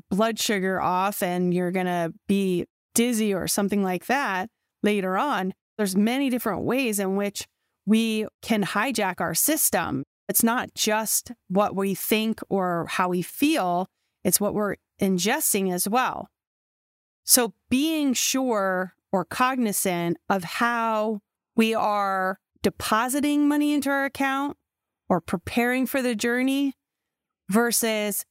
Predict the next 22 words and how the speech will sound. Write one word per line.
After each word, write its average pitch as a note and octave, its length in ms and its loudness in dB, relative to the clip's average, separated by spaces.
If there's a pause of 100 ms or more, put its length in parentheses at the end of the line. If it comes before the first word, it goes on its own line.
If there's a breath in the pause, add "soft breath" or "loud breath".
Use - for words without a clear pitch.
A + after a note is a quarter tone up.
how A3+ 280 2
things A#3 360 0
are G#3 120 0
just G3 340 -2 (520)
going F#3 320 2
out C#4+ 220 -2
of B3+ 80 -2
the G#3+ 80 -2
bank G3+ 240 -2
<laughs> F3 80 -10
account. G3 340 0
Like, F3+ 240 0
is F3+ 100 0
somebody G3+ 320 0
just G3+ 200 -2
unconsciously G3+ 800 0
spending A3 540 0 (140)
the G3+ 120 2
money? F#3 480 0 (100)
Are G3 140 0
you A3+ 560 0
unconsciously G3+ 1160 -2